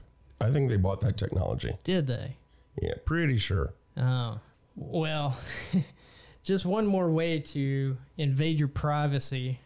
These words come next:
Speaker 1: Awesome.
Speaker 2: I'm gonna try to look up here, uh, what its capabilities are or what the hell you would even use this thing for. All right, so this comes from The Verge, which they have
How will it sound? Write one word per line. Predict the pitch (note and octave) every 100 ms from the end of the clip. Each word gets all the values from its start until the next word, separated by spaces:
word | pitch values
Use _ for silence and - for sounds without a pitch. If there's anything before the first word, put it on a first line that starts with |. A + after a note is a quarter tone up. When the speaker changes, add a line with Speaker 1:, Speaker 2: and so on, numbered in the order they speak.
| -
Speaker 1:
Awesome. | - - B2+ - G#2 F#2+ - _ _ -
Speaker 2:
I'm | B3
gonna | C#4
try | F#3+ G#3+ F3
to |
look | D3+ D3+ E3+
up | E3
here, | - C3+ C3+ C3+ B2+
uh, | C#3+ C3+ C3
what | C3 D3 D#3 A3
its | F#3+ -
capabilities | - D3 C3 C3 C3+ C3 C3 B2+ B2+
are | C3 C#3+ D3
or | C3+
what | C3 E3 F#3
the | A#2+
hell | A#2+ B2+ F#3
you | E3+ D#3+
would | D#3+
even | D#3+ C#3 C3+
use | D3+ G3
this | B2 B2 B2 -
thing | B2 B2
for. | A#2+ - C3 C3 - - _ _ _ _ _ _ _ _ _
All | A#3+
right, | C4 F#3+ C3+ A2+
so | - - D3+
this | D3 A#3+ B3
comes | G3+ E3 -
from | D3 C3+ B2
The |
Verge, | A#2+ C#3 D3+ C#3 B2 A#2+ - - - _ _
which | C#3 C3 C#3
they | C#3+ C3+
have | C3+ C3 B2 A#2+